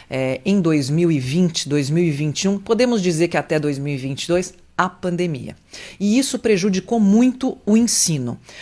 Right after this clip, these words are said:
Como que o ciee tá fazendo pra, enfim, recuperar o tempo desses jovens que estão preocupados, porque já é uma geração que tá marcada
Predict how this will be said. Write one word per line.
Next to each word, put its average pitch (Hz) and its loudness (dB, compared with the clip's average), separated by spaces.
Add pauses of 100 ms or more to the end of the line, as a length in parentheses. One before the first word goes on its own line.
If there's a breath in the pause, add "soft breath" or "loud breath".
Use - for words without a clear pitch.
(280 loud breath)
Como 311 2
que - -4
o 160 0
ciee 160 0
tá 233 -6
fazendo 165 -2
pra, 175 0 (120)
enfim, 208 -4
recuperar 254 0
o 226 -2
tempo - -4 (340 loud breath)
desses 214 2
jovens 214 0
que - -6
estão 285 -2
preocupados, 185 0
porque 220 -6
já 208 2
é 254 0
uma 247 0
geração 196 0
que 214 -10
tá 214 -2
marcada 208 0